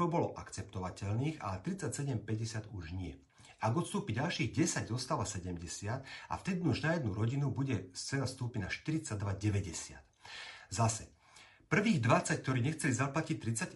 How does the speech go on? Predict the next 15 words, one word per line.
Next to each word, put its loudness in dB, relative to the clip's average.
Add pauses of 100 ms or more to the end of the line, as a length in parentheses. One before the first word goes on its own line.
eur, -2
je 0
pre 0
nich 2
efektívnejšie 2
kúpiť -2
si -6
niečo -4
iné -4
za -4
tých -6
tridsať -8
eur. -6 (460)
Keďže 2
sa 0